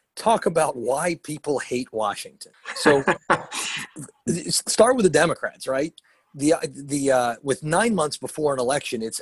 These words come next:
Speaker 1: outrageous, all caps, a lot of exclamation points, that the Senate didn't consider a new nominee with two months before an election. It's outrageous that they would dare consider it. You know, I haven't seen, is, is it five months and a day? Like, where is the line that's not outrageous?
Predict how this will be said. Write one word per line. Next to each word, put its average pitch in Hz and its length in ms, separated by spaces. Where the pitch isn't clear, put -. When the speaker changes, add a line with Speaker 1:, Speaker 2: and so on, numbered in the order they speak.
Speaker 1:
outrageous, 269 920
all 156 200
caps, 143 400
a - 20
lot 139 160
of 131 80
exclamation 131 560
points, 110 460
that 135 280
the 127 100
Senate 151 460
didn't 156 280
consider 131 600
a 127 80
new 127 160
nominee 123 500
with 123 220
two 269 200
months 135 400
before 123 340
an 120 60
election. 123 340
It's - 200
outrageous 277 720
that 139 140
they 151 120
would 135 180
dare 151 220
consider 139 480
it. 123 120
You - 60
know, 160 160
I 160 120
haven't 196 320
seen, 202 340
is, 139 200
is 131 220
it 120 160
five 156 320
months 147 280
and 113 100
a 104 60
day? 147 400
Like, 156 180
where 147 340
is 170 140
the 156 80
line 160 480
that's 127 220
not 147 220
outrageous? 135 760